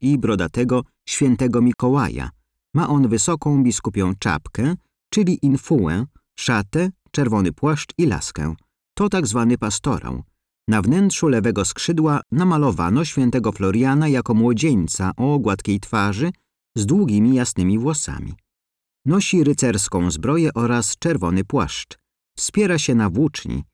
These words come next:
Trzyma czerwoną tarczę z namalowanym krzyżem.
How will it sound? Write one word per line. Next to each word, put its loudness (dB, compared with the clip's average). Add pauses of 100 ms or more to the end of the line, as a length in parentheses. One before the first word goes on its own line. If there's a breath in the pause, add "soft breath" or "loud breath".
(320)
Trzyma 0
czerwoną 0
tarczę -2
z -4
namalowanym 2
krzyżem. -6